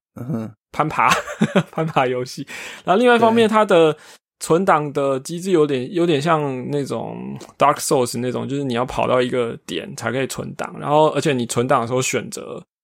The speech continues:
Speaker 2: 回血的话，就会，怪物就会重生这种。对，工作室叫重生工作室，<laughs> 我就是觉得怪物也会重生这样。
Speaker 1: <laughs>
Speaker 2: 对，然后，对，对，然后，呃，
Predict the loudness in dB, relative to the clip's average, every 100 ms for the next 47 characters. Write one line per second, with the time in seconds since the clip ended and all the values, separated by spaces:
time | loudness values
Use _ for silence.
0 | _ 2 2 6 4 6 4 4 2 0
1 | 4 4 4 0 -2 -6 -8 -8 -6 -8
2 | -12 _ _ _ -10 -10 -6 -4 -4 -2
3 | 0 0 -2 -8 -8 -8 -8 -8 -10 -8
4 | -10 -4 -4 -2 -2 -4 -6 -6 -4 -6
5 | -6 -8 -2 2 4 6 4 2 -2 -2
6 | -2 2 0 0 -12 -18 -10 -6 -4 0
7 | 2 4 2 -4 -8 -8 _ _ _ _
8 | -2 0 -2 -2 -2 2 2 2 0 0
9 | 0 2 0 -2 -2 -4